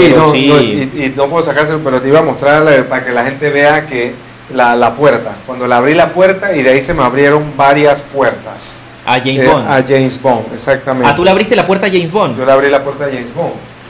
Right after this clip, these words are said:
Speaker 1: Ah, ok, esa foto me... ahí, bueno, la puedes mostrar, sí.
Speaker 2: Ah. Eh,
Speaker 1: Tú le abriste la puerta a James Bond.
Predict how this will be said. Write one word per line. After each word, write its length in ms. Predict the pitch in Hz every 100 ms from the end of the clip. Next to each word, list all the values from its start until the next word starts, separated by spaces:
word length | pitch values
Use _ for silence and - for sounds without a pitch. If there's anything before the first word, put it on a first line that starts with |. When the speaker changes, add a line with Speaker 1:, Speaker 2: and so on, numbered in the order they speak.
| -
Speaker 1:
Ah, 320 | 135 165 170
ok, 120 | 127
esa 280 | 151 147 156
foto 200 | 151 160
me... 120 | 160 135
ahí, 220 | 127 127
bueno, 180 | 131 139
la 120 | 127
puedes 160 | 123 131
mostrar, 320 | 113 113 107
sí. 220 | 113 110 117
Speaker 2:
Ah. 40 | 135 123 - - - - - - -
Eh, 720 | 147 135 135 127 123 120 113 107 107 - - -
Speaker 1:
Tú 100 | 139
le 80 | 139
abriste 220 | 147 156
la 120 | 139
puerta 220 | 131 131
a 20 |
James 240 | 135 120 113
Bond. 240 | 139 123